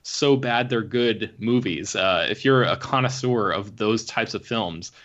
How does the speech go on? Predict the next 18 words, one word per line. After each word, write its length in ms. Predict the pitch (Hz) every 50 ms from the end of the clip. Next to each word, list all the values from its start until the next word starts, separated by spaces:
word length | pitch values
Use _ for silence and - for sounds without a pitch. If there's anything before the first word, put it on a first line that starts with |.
| - _ _
you're 140 | - 143 143
gonna 180 | 156 202 208 180
wanna 160 | 160 147 143
add 320 | - - 113 117 123 131
Stephen 340 | 131 - 139 123 110 113 107
Grew 220 | 101 110 117 113 101
to 140 | - - 110
your 140 | 107 107
list 340 | 104 101 110 104 98 - -
of, 220 | 113 104 - - -
of 160 | 107 - -
people 240 | - 131 - 113 104
to 120 | - 110
check 280 | - - - 104 - -
out 180 | 92 78 -
because 260 | - - - 120 107
this 140 | 117 127 131
dude's 380 | 131 - 127 120 107 - -